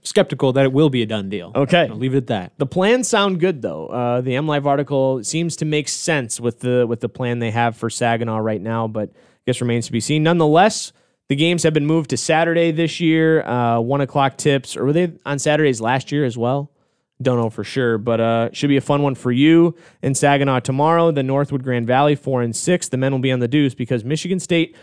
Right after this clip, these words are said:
Speaker 2: hosts Maryland at six. So a packed day of hoops on one hundred point nine F M tomorrow. Then we've got coverage of the N B A All-Star Game at seven thirty on Sunday.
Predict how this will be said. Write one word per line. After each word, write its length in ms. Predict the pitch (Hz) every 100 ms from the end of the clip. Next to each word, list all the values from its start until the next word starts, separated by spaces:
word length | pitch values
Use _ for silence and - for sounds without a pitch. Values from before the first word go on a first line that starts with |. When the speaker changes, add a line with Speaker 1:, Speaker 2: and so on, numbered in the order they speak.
| _ -
Speaker 2:
hosts 260 | 143 135
Maryland 480 | 131 135 131 127 123 -
at 220 | 123 -
six. 340 | - 113 -
So 160 | - 107
a 60 |
packed 480 | 104 - 147 170 -
day 340 | 156 147 147 147
of 200 | 127 -
hoops 500 | 151 139 - - - _ _ _ 120
on 260 | 127 131
one 100 | 123
hundred 180 | 117 120
point 220 | 131 120
nine 180 | 117 113
F 120 | 104
M 140 | 110 104
tomorrow. 580 | - 104 107 113 117
Then 160 | 127 160
we've 140 | 180
got 160 | 170 160
coverage 320 | 165 165 160
of 60 | 139
the 80 | 143
N 60 |
B 200 | 135 120
A 20 |
All-Star 460 | 113 165 185 190 175
Game 260 | 165 170 165
at 100 | -
seven 280 | 156 147
thirty 340 | 135 143 135 123
on 100 | 117
Sunday. 640 | - 190 185 180 175 170